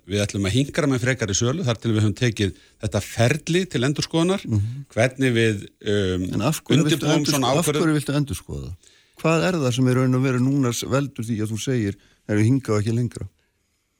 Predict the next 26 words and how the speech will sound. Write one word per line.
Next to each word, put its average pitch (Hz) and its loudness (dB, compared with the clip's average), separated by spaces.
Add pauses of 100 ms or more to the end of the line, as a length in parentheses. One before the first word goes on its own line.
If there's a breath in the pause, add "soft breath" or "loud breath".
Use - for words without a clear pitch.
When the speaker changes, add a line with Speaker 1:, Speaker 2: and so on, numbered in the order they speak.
(120)
Speaker 1:
Um, 90 -6 (160)
ég 107 -2
held 117 -2
að 120 0 (560)
það 113 -4
sé 131 0
ýmislegt 147 0
varðandi 131 0
þá 123 0
upplifun 135 0
okkar 117 -2
sem 117 0
að 110 2
erum, 120 2 (680 soft breath)
uh, 101 0
á 95 0
bak 131 -2
við 143 0
þá 139 2
ákvörðun 120 0 (120)
að, 107 0
uh, - -14
selja 143 2
eignarhluti 123 -2
í - -
bankanum, 95 -4